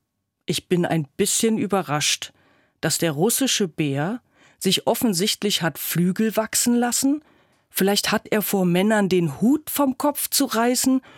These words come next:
und sie in den Nacken zu krallen. Einfach machen lassen.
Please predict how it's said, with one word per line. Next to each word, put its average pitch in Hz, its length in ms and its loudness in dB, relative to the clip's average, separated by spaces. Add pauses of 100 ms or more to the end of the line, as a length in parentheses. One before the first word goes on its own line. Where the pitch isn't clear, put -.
(140)
und 180 220 0
sie 190 220 2
in 220 140 4
den 185 220 4
Nacken 202 340 0
zu - 220 0
krallen. 151 560 -2 (800)
Einfach 202 640 0
machen 170 420 0
lassen. - 380 -6